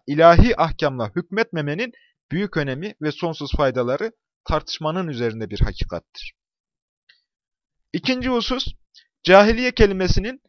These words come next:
belli bir fert veya ülke için kullanmanın iki çeşit olmasıdır.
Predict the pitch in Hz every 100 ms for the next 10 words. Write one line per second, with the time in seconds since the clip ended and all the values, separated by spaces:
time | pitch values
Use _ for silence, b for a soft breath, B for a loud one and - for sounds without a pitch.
0 | _ _ - 175 214 247 185 131 - 190
1 | 190 - - - - 175 196 160 185 180
2 | 208 180 - 233 240 _ _ _ _ -
3 | 196 185 160 160 202 262 _ _ _ _
4 | _ 190 - - 151 - 143 123 113 104
5 | 107 160 -